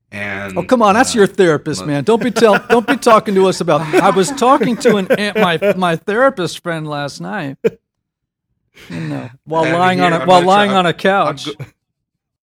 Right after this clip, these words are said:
Speaker 1: I'm going to try to quote him as close as possible while ignoring all of your snarky, uh,
Speaker 2: <laughs>
Speaker 1: remarks.
Speaker 2: I'll get you.
Speaker 1: Uh,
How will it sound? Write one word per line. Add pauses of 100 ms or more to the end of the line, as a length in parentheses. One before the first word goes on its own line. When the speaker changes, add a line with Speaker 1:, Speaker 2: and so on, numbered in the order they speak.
(220)
Speaker 1:
I'm
going
to
try
to
quote
him
as
close
as
possible
while
ignoring
all
of
your
snarky,
uh, (220)
Speaker 2:
<laughs>
Speaker 1:
remarks. (200)
Speaker 2:
I'll
get
you.
Speaker 1:
Uh,